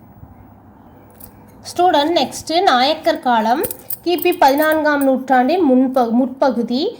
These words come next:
கிபி ஆயிரத்தி முன்னூத்தி பதினொன்னு மாலிகாப்பூர் தெற்கு நோக்கி படையெடுத்த பல அரசியல் குழப்பங்களை தோற்றுவி-,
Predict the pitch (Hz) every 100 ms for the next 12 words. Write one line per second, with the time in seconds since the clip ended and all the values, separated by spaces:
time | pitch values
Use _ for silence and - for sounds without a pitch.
0 | - - 349 311 359 311 277 311 330 302
1 | 277 294 254 294 - 233 254 269 247 240
2 | 359 294 254 285 294 302 294 302 302 -
3 | 247 - 311 285 262 294 262 233 233 247
4 | 254 254 240 226 214 240 254 302 285 254
5 | 240 240 240 240 247 240 220 - 240 233
6 | 226